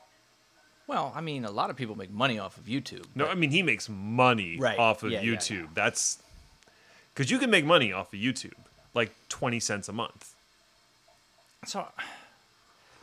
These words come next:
Speaker 1: I looked it up, and it was something like, first of all, there are thresholds you have to pass,
Speaker 2: Mm-hmm.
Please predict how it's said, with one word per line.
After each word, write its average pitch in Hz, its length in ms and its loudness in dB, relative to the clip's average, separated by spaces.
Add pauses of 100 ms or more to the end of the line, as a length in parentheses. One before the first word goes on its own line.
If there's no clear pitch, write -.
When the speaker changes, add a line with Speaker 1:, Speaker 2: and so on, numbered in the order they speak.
(140)
Speaker 1:
I 139 60 -6
looked 269 220 -6
it 170 80 -2
up, 190 240 0
and 143 80 -6
it 139 100 -6
was 160 140 -2
something 349 340 -4
like, 170 320 -4 (480)
first 254 240 0
of - 60 -8
all, 214 100 2
there 160 120 2
are 127 40 0
thresholds 151 480 -4
you 147 60 -8
have 143 180 -6
to - 60 -12
pass, - 460 -6 (240)
Speaker 2:
Mm-hmm. 120 260 -2